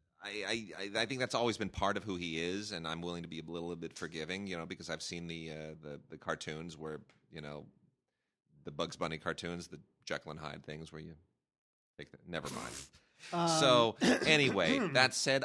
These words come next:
Speaker 1: I didn't like Hacksaw Ridge.
Speaker 2: No?
Speaker 1: No, I thought it was too much. It was, it was excess. It just, it
Speaker 2: It's
Speaker 1: was, it
Speaker 2: very violent.
Speaker 1: It's all shot in Australia, and obviously so, with an all-Australian cast, all of them doing Virginia accents, well, except for Vince Vaughn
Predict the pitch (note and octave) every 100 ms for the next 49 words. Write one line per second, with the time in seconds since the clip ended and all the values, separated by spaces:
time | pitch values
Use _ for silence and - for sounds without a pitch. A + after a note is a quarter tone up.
0 | - F#3 A3 G3 D3+ G3 - G3+ G3 -
1 | A3 F3+ F3 D#3 D3 C#4+ F#4 A4 G4+ -
2 | F3+ A3+ D#4 F#3+ G#2+ G2+ C#3 E3+ E3+ -
3 | F3+ E3 D#3+ C3 C3 B2 - D3 C#3+ D#3
4 | E3+ - F2+ D#2 - A2+ G#2+ B2 - B2
5 | A#2+ B2+ A#2 D#3 D#3+ C#3+ B2+ C3 B2+ A2
6 | A2+ D#3 - E3+ F#3+ F#3 E3 C#3+ C3+ A2+
7 | - - F2+ E2+ F2 F2 D#2+ G#2 G2+ F#2+
8 | F#2+ E2+ F#2 E2+ - D#2+ E2+ G#2 A2+ -
9 | A#2+ C#3+ C#3+ A#2+ - G2 F2 E2 - D2
10 | C#2+ E2+ - F#2+ A#2+ C3 A2 G2+ G2 F#2+
11 | F2 F2+ - E2+ E2+ D#2+ D2 D#2 - D2+
12 | D2 E2+ - - A2 F#2+ - D#2+ - D#2
13 | D#2+ D2 - C#2 C2+ D#2+